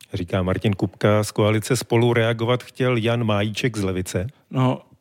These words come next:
Speaker 2: já jsem smutný z toho, že Martin Kupka si nepřečetl ani řádek z našeho programu, protože by věděl, že v našem programu, eh, je snižování daní pro pracující, to znamená daně z práce.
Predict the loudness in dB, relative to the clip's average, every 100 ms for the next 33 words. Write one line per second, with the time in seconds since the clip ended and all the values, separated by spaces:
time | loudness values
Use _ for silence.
0 | _ -4 -4 -2 -2 0 0 -4 -4 -4
1 | -2 -2 -2 0 0 0 -2 0 0 0
2 | 0 0 -2 -2 0 2 2 2 0 0
3 | 0 2 2 2 2 0 2 2 2 2
4 | 0 -2 0 0 2 2 4 4 4 2
5 | -4 -16 -18 -4 -2 0 0 0 2 2
6 | 4 4 2 0 -6 -20 -2 2 4 2
7 | 0 -2 -2 0 0 0 0 0 0 0
8 | 2 2 0 -4 -8 -2 -2 -2 -4 -2
9 | 0 0 0 0 2 2 2 0 -2 -2
10 | 0 -2 -2 0 2 0